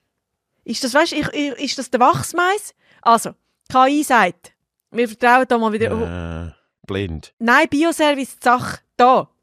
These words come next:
Speaker 1: boom. Da gehen wir jetzt da alle akzeptieren, ja, ja. Bio-Wachsmaisstärke wird aus speziellen Maissorten gewonnen.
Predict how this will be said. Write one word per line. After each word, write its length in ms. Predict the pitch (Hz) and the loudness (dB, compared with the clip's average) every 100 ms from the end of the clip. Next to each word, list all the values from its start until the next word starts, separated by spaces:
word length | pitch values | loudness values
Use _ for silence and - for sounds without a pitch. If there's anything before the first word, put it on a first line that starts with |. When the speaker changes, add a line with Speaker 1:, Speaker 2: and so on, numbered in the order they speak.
| - | -4
Speaker 1:
boom. 280 | 269 247 - _ _ _ _ _ _ _ | -2 -2 -6 _ _ _ _ _ _ _
Da 100 | - 233 | -6 0
gehen 200 | 254 240 | 2 4
wir 80 | |
jetzt 160 | 233 - | 2 2
da 140 | 220 | 0
alle 300 | - 214 220 | 2 2 2
akzeptieren, 600 | 208 - 208 - 185 180 170 | 0 -2 -12 -8 -6 -6 -4
ja, 140 | 160 | -4
ja. 180 | 160 127 _ _ _ _ | -4 -6 _ _ _ _
Bio-Wachsmaisstärke 1200 | 262 330 349 277 269 - 262 254 - 175 147 190 196 | 0 2 4 4 2 -2 0 0 -2 -4 -2 -4 -4
wird 140 | 277 | -2
aus 240 | - 202 - - | 0 0 -2 -10
speziellen 560 | - 202 - 220 269 | -6 -4 0 0 2
Maissorten 720 | 220 170 226 - 262 262 247 | 0 0 -2 0 -2 -2 -4
gewonnen. 400 | 240 156 143 135 | -2 -2 -4 -8